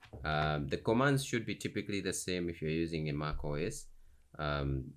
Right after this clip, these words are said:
the only difference, I think, would be when you're using a Windows machine, but, uh, you know, it shouldn't be, it shouldn't be trick-, it shouldn't be tricky. So let's go ahead and do an ls here.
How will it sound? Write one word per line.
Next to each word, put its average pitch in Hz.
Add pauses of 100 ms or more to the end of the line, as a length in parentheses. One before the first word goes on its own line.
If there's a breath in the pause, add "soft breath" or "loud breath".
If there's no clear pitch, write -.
the -
only 92
difference, 82
I 69
think, 78
would 69
be 69
when 69
you're 71
using 71
a 67
Windows 69
machine, 139
but, 135 (580 soft breath)
uh, 67 (340)
you 73
know, 71 (360)
it 73
shouldn't 76
be, 69
it -
shouldn't 71
be 67
trick-, -
it 69
shouldn't 69
be 67
tricky. -
So -
let's 90
go 90
ahead 80
and 73
do 76
an -
ls 117
here. 123